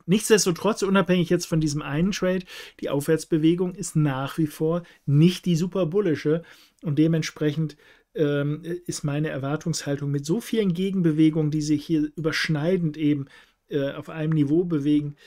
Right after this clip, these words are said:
das ist die falsche Richtung. Aufwärts ist wohl eher die falsche Richtung. Ich glaube, abwärts gefällt mir da doch deutlich besser.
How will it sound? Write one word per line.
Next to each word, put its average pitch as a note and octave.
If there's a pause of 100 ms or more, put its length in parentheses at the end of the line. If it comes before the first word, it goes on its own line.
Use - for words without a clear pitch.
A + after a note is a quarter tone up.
(340)
das -
ist E3
die D3
falsche D3+
Richtung. C3+
Aufwärts D3+
ist -
wohl D3
eher D3
die C3+
falsche C#3
Richtung. C3 (840)
Ich -
glaube, B2+
abwärts -
gefällt D3
mir C3+
da B2+
doch C3
deutlich B2+
besser. D3